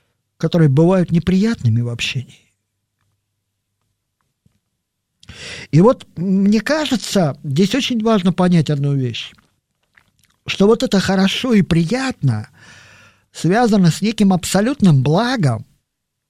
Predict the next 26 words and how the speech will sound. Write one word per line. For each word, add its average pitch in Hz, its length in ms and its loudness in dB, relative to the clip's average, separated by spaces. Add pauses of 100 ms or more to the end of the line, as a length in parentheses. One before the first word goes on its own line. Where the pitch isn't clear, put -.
(380)
и, 156 80 0
если 196 300 2
говорить 175 340 2
проще, 220 360 -2
с - 160 -6
иной, 214 400 4
совершенно 185 720 0
иной 180 240 2
реальностью, 156 600 0
иной 160 240 0
действительностью. 143 960 -4 (1500)
И 156 80 4
об 185 200 4
этом 220 240 0
очень 208 220 0
хорошо 202 360 -2
пишет 196 320 -4
Бонхофер, 180 640 -2 (1300)
э, 147 300 2
когда 151 380 0
он 208 140 2
говорит 214 440 2
о 214 60 0
том, 247 220 -4
что - 200 0
мир, 202 560 0